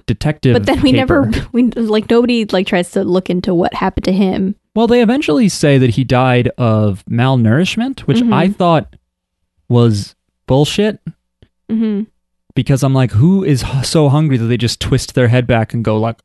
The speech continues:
Speaker 1: "Urgh!" Like,
Speaker 2: Yeah.
Speaker 1: and I was like, "Oh, there's something supernatural or foul play."
Speaker 2: And also, we definitely heard him yell,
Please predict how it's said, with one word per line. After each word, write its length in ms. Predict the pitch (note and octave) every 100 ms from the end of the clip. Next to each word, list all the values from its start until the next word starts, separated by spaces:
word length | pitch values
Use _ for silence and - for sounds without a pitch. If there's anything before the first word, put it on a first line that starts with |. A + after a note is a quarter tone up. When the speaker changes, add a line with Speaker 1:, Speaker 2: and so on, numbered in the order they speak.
| _
Speaker 1:
"Urgh!" 1200 | E4 D#4 D#4 D4+ D4 C#4 C4+ A#3+ B3+ B3 A3+ F3+
Like, 480 | D#3+ C3+ B2+ - - _ _ _ _ _
Speaker 2:
Yeah. 240 | G#3+ G#3 E3+
Speaker 1:
and 80 | C#3+
I 100 | C#3
was 120 | C#3
like, 140 | C3+ C3+
"Oh, 120 | C3
there's 180 | A#2 -
something 340 | C#3 B2 A#2+
supernatural 760 | A2+ C3 B2 A2+ A2+ - A2+ A2+
or 60 | G#2+
foul 340 | - G#2+ G#2 G#2
play." 440 | B2 G#2+ G#2 G#2
Speaker 2:
And 120 | - D4
also, 420 | F4 F4+ F4+ D#4 -
we 120 | C4 C4
definitely 400 | D4+ - A4 D#4+
heard 240 | A#3 B3
him 140 | A3
yell, 500 | F#3 F3+ - - A3